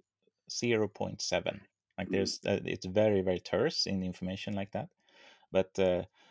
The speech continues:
Speaker 1: but, uh, it, but it's super powerful because you can, th-, it's so highly dimensional. So it's not only m-, the,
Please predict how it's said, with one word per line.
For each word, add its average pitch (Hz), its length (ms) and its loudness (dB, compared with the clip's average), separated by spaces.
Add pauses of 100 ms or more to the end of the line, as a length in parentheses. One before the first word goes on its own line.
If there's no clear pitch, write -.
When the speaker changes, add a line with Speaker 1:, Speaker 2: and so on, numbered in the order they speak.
(160)
Speaker 1:
but, - 180 -2 (160)
uh, 92 300 2 (280)
it, 98 180 -6
but 104 120 4
it's 90 100 -6
super 120 300 2
powerful 127 480 2
because - 380 -6
you 92 80 -2
can, 92 260 -2 (840)
th-, - 140 -6
it's - 220 -8
so 117 280 0
highly 101 400 2
dimensional. 98 720 -2
So 92 500 -2
it's - 200 -6
not 101 180 -2
only 92 300 -2
m-, 87 160 -6 (280)
the, 92 260 -6